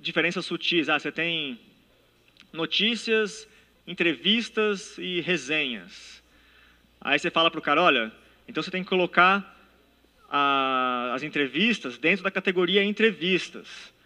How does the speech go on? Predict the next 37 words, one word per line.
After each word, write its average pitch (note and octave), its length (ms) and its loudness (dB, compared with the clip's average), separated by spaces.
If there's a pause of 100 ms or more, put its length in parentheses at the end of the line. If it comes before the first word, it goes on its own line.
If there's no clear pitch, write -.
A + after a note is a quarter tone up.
(220)
Mas C3 200 -2
aí F3 100 4
dentro G3+ 200 2
da A3+ 40 0
categoria, F3 600 -2
categoria D3 360 -6
entrevistas D3+ 560 0
tem E3 80 -4
subcategorias, F#3+ 1040 2
porque - 140 -12
as D3+ 60 -6
entrevistas E3+ 360 -6
também F3+ 180 -4
são F3+ 140 -6
classificadas F3 760 0
em E3+ 120 -8
temas, E3 500 4
não C#3+ 80 -8
sei D3+ 140 -4
o - 60 -4
quê. E3 300 -2 (540)
Começa G3 220 2
a G3 40 0
ficar G#3+ 160 2
confuso G#3+ 640 -2
e D#3+ 60 -8
começa G3 280 -2
a - 20 -2
ficar G3 160 -2
muito A#3 240 2
fácil G3+ 360 4
do G3 80 -2
cara F#3+ 240 4
errar F3+ 400 2 (640)
e F#3 80 -4
muito A3+ 240 0
fácil G3+ 640 6